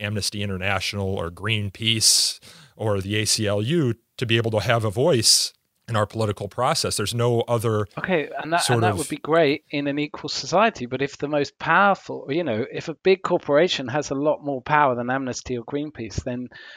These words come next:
Speaker 2: we are not operating in a, in a, in a marketplace of ideas, let alone a kind of, uh, fair playing field.
Speaker 1: Well, isn't that the, the brilliant insight of the Bill of Rights is,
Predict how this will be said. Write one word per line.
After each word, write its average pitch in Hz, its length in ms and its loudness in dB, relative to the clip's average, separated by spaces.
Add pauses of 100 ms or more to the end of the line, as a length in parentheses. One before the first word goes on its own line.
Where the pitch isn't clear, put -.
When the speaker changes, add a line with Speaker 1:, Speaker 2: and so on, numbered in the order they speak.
(160)
Speaker 2:
we 143 200 -4
are 151 40 0
not 160 140 0
operating 147 460 -4
in 151 100 -4
a, 147 120 -4 (140)
in 147 100 -8
a, 143 80 -6 (100)
in 147 100 -8
a 143 160 -6 (260)
marketplace 139 600 -2
of 139 60 -8
ideas, 139 520 -2
let - 120 -6
alone 127 240 -6
a 120 80 -8
kind 127 200 -8
of, - 180 -12 (420)
uh, 120 240 -6 (100)
fair 131 380 -2
playing 180 320 -2
field. 104 400 -16 (220)
Speaker 1:
Well, 165 140 4
isn't 220 200 2
that 156 180 2
the, 110 320 0
the 113 140 -8
brilliant 110 580 0 (240)
insight 104 640 -2 (240)
of 92 540 -4
the 98 100 -6
Bill 143 200 0
of - 140 -2
Rights - 540 -8
is, 101 420 -2